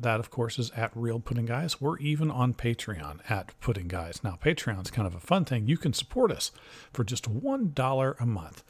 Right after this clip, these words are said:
That little bit of money helps us to find new people to talk to when we get these cool interviews that we can get, to be able to travel around and find new things to bring to you, to be able to upgrade equipment like this fantastic new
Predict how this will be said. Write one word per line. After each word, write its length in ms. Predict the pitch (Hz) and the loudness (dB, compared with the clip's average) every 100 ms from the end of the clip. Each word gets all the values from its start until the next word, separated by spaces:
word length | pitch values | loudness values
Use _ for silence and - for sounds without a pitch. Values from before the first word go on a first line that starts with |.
| - - - - - | -20 -20 -20 -10 0
That 260 | 139 151 | 2 4
little 280 | 139 156 170 | 2 4 4
bit 140 | 156 | 4
of 80 | 151 | 4
money 260 | 127 127 123 | 6 6 4
helps 380 | - 127 - 127 | 2 2 4 4
us 280 | 117 - - - - | 4 2 -4 -20 -14
to 500 | - 123 110 107 117 - | 2 4 6 4 2 -4
find 420 | - 175 170 123 | -6 0 2 2
new 140 | 131 131 | 2 2
people 320 | - 117 110 | 2 0 -2
to 80 | 98 | -4
talk 320 | - 95 - | -2 -2 -2
to 180 | - 104 | -2 0
when 220 | 98 101 | 0 0
we 80 | 92 | 0
get 340 | 101 - - - - - | -2 -4 -10 -20 -20 -4
these 180 | 117 104 | -2 -2
cool 420 | - 151 120 117 | 0 4 4 4
interviews 500 | 127 110 104 104 98 | 2 2 2 0 0
that 140 | 110 - | -2 -2
we 80 | 113 | -4
can 180 | - 98 | -2 0
get, 300 | 110 101 - - - - | 0 -2 -8 -20 -18 -6
to 80 | |
be 160 | 120 139 | 0 2
able 180 | 127 120 | 2 2
to 300 | 117 104 107 - - - | 0 0 -4 -14 -20 -12
travel 440 | - 175 139 135 | -2 2 4 4
around 400 | 117 117 110 110 | 4 4 4 0
and 160 | 113 104 | -2 -4
find 340 | - 139 127 | 0 2 4
new 80 | 117 | 0
things 320 | - 120 101 | 0 0 -2
to 100 | - | -4
bring 240 | 107 113 104 | 0 0 0
to 140 | - | 0
you, 260 | 104 101 98 - - - | 0 0 -2 -8 -18 -4
to 80 | |
be 100 | - | 2
able 200 | 123 113 | 4 2
to 200 | - - | -2 0
upgrade 440 | 127 - 120 113 104 | 0 2 2 2 2
equipment 420 | - 143 127 113 | 0 -2 -2 -2
like 240 | 104 104 | -2 0
this 260 | - 104 - - - - | 2 2 0 -4 -20 -20
fantastic 880 | - 139 120 110 - 107 - 110 - | -2 2 4 2 2 0 0 -2 0
new 440 | 117 117 107 104 | 2 4 4 0